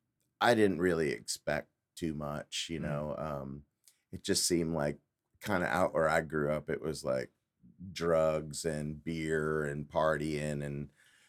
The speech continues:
Speaker 1: stuff like that was, like,
Speaker 2: Yeah.
Speaker 1: high on the agenda, and <laughs> music was kinda low.
Speaker 2: Yeah.
Speaker 1: And with these guys, it was like, I showed up at this house, and there was, like,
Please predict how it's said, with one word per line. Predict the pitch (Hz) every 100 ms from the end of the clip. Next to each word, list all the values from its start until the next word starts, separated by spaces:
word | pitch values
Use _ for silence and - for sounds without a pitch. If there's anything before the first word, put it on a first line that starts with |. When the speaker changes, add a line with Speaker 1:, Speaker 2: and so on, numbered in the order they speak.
| _
Speaker 1:
stuff | - - - 107 -
like | 90 82
that | - 87 80
was, | 76 85 73
like, | 80
Speaker 2:
Yeah. | 67
Speaker 1:
high | - 95 87 87
on | 82
the | 85 78
agenda, | 78 82 80 78 76 71
and | 76 101 - - _ _ -
<laughs> | 202 175
music | 226 185 123 110
was | 104 98
kinda | - 101 101
low. | 87 78 101 76 73
Speaker 2:
Yeah. | 82 80 69 65 - _
Speaker 1:
And | 101 98
with | 95 90
these | 127 147 147
guys, | 98 85 85 87
it | 85
was | - 80 76
like, | 80 76 76 73 _ -
I |
showed | 85 - 123 131
up | 127 127
at | 117
this | 101 -
house, | 95 87 80 - - _ _ - _
and | 87
there | 90 90
was, | 80 -
like, | 85 76 -